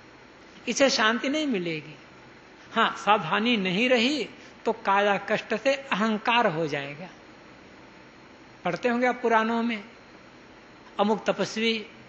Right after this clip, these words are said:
इतने दिन से तपस्या कर रहा था, सौ साल से तपस्या कर रहा था, हजार साल से तपस्या कर रहा था। यद्यपि ये अतिशयोक्ति है, हजार साल कोई जीता नहीं तो तपस्या क्या करेगा? सौ साल के भीतर तो अधिकतम लोग मर जाते हैं।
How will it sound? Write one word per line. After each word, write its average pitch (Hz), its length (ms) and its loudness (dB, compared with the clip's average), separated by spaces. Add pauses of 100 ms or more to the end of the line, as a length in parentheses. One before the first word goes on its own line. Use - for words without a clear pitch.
(960)
इतने 233 220 2
दिन 226 140 0
से 220 100 0
तपस्या 220 400 0
कर 214 140 0
रहा 208 80 0
था, 214 160 0
सौ 214 220 2
साल 226 200 -2
से 220 80 -2
तपस्या 214 440 -2
कर 196 200 -4
रहा 196 220 -2
था, 190 120 -10
हजार 175 340 -2
साल 202 160 -2
से 202 60 -2
तपस्या 202 400 -2
कर 196 180 -4
रहा 190 240 -4
था। 196 140 -8
यद्यपि 202 600 -6 (380)
ये 233 100 4
अतिशयोक्ति 247 760 0
है, 139 260 -10 (380)
हजार 190 280 2
साल 233 140 0
कोई 247 140 0
जीता 202 300 0
नहीं 247 160 2
तो 247 80 -2
तपस्या 214 360 -2
क्या 170 180 -4
करेगा? 151 440 -8 (640)
सौ 214 160 4
साल 220 200 0
के 214 80 0
भीतर 202 260 0
तो 226 120 -2
अधिकतम 220 360 0
लोग 226 120 -2
मर 240 180 0
जाते 240 340 -4
हैं। 220 220 -8